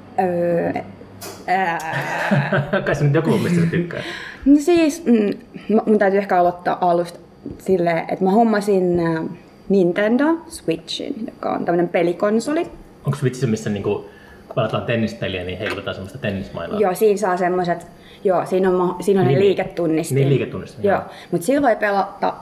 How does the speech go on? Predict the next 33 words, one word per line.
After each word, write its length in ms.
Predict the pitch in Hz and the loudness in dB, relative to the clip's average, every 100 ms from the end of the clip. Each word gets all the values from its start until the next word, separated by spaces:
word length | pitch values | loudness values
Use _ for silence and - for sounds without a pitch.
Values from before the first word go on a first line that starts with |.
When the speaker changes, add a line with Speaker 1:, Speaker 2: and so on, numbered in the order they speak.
| - | -2
Speaker 1:
ihan 340 | 190 196 175 | 0 2 2
myös 320 | 175 175 170 | 2 0 -2
näitä 260 | 185 165 170 | -2 -2 -4
kaikkia 500 | 180 170 170 175 165 | -2 -4 -4 -2 0
old 300 | 185 180 170 | 2 2 0
school, 480 | - - 175 160 160 | -8 -10 -6 -4 -4
Super 400 | 165 175 170 165 | -4 -4 -2 0
Mario, 440 | 170 170 170 165 - - - - - - - - - - - - | 0 -2 -2 -2 -4 -8 -20 -20 -20 -20 -20 -20 -20 -20 -20 -8
Super, 380 | 220 202 196 | -4 -2 0
vanhoja 340 | 214 285 269 202 | 4 6 6 6
Nintendo-pelejä, 800 | 196 185 175 170 180 175 175 170 | 4 4 2 0 0 0 0 0
jotka 340 | 185 185 - | 0 0 0
on 180 | 175 170 | 2 2
mulle 580 | 170 175 165 165 156 143 - - | 2 2 2 2 0 -2 -6 -8
tosi 240 | - 160 - | -6 -4 -4
tärkeitä. 640 | - - 190 185 180 175 | -4 -4 -2 0 0 -2
Mä 180 | 180 170 | -2 -2
oon, 140 | 160 | -2
tota, 280 | 170 170 175 | -4 -2 0
aina 280 | 156 180 165 | 0 0 0
niistä 260 | 165 165 165 170 | 0 -2 -6 -12
tykännyt 560 | - 214 226 247 269 277 - | -4 -2 0 2 0 -2 -2
ja 160 | - 180 | -2 0
Speaker 2:
Mm. 40 | |
Speaker 1:
niistä 240 | 175 - 170 | -2 -4 -6
tykkään 480 | - 165 - 156 151 | -6 -8 -4 -2 -2
edelleen. 880 | 147 151 147 156 160 196 262 294 294 - - - - - | -2 -2 -2 -2 -2 0 2 0 0 -6 -10 -10 -10 -4
Mut 140 | 196 - | -2 0
sit 200 | 359 381 | 2 4
mä 140 | 339 | 2
ajattelin, 440 | 240 - 196 180 | 2 0 0 2
että 180 | 170 | 0
no, 60 | 170 | -2